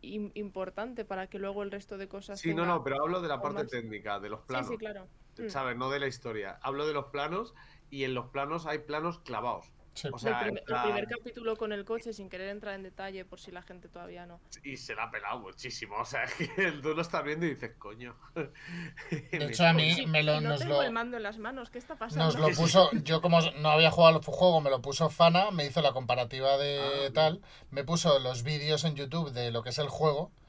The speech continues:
Speaker 3: y es que los
Speaker 2: Mm.
Speaker 3: planos eran calcados, o sea, literal.
Speaker 1: Claro, a eso no hay que echarle ningún, o sea, en eso no, no puedes decir que, que esa producción es mala o es una mala adaptación, porque es que es
Speaker 3: No, la adaptación es
Speaker 1: directamente
Speaker 3: brutal, el director directamente ha hecho copy-paste en imagen, o sea,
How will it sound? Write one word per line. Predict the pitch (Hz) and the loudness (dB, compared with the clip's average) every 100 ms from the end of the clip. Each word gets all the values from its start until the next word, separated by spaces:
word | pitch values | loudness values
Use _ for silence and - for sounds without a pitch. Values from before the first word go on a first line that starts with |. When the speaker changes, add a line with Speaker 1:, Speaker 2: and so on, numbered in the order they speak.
| - - - | -20 -20 -14
Speaker 3:
y | 123 | -10
es | - | -8
que | 127 | -6
los | 135 | -6
Speaker 2:
Mm. | - | 0
Speaker 3:
planos | 139 139 139 | 0 0 -2
eran | 127 165 | -4 0
calcados, | 135 113 165 151 - - - _ _ _ - | 0 4 4 4 0 -12 -20 _ _ _ -12
o | |
sea, | - | -8
literal. | 113 113 110 139 165 - - _ | -8 -6 -2 -2 -4 -14 -20 _
Speaker 1:
Claro, | - 180 170 | -8 -8 -8
a | - 185 | -8 -8
eso | 202 | -6
no | 254 | -6
hay | 233 | -4
que | 220 | -6
echarle | 214 196 196 | -8 -8 -8
ningún, | 190 190 190 202 | -10 -10 -10 -12
o | |
sea, | - 170 - | -10 -10 -8
en | 196 | -10
eso | 202 220 | -10 -8
no, | 220 214 | -10 -8
no | 220 208 | -10 -8
puedes | 208 208 | -6 -6
decir | 202 196 202 190 190 - - - - | -8 -10 -8 -8 -8 -12 -20 -20 -14
que, | 190 185 - - - | -12 -12 -16 -20 -16
que | 196 | -12
esa | 196 202 185 | -10 -12 -10
producción | 190 180 180 208 185 180 | -10 -12 -14 -10 -8 -8
es | 185 - - - | -12 -14 -18 -14
mala | 185 180 165 | -8 -6 -6
o | 170 | -8
es | 202 | -8
una | 202 180 | -8 -6
mala | 185 185 | -4 -4
adaptación, | 180 180 190 190 185 | -6 -8 -10 -12 -12
porque | 196 190 | -12 -14
es | 185 | -14
que | 185 | -16
es | 180 - - - - - - _ _ - - | -18 -20 -20 -20 -20 -20 -20 _ _ -10 4
Speaker 3:
No, | 214 202 | 8 8
la | 156 | 8
adaptación | 143 139 143 151 156 | 6 4 2 2 2
es | 165 | 4
Speaker 1:
directamente | 170 | 4
Speaker 3:
brutal, | 165 180 196 | 6 8 8
el | 160 | 6
director | 147 156 156 156 | 2 0 2 2
directamente | 165 170 - 196 196 180 | 6 4 6 2 2 2
ha | 175 | 2
hecho | 170 185 | 4 4
copy-paste | 180 175 190 190 - 196 | 4 6 6 6 6 6
en | 170 | 8
imagen, | 170 214 180 139 | 10 10 6 -2
o | 143 | -2
sea, | 147 135 131 | -4 -4 -6